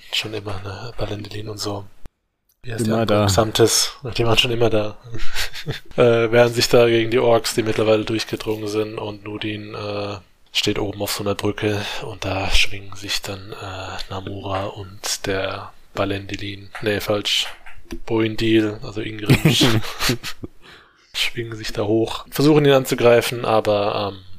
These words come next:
Speaker 1: der untote Kafalor ist wieder aufgetaucht und hat den Nudin grad noch warnen können.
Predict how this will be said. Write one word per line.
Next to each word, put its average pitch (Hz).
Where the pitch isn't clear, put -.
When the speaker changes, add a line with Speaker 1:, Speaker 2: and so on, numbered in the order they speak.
Speaker 1:
der 98
untote 135
Kafalor 113
ist 110
wieder 107
aufgetaucht -
und 113
hat -
den 104
Nudin 104
grad 101
noch 104
warnen 101
können. 95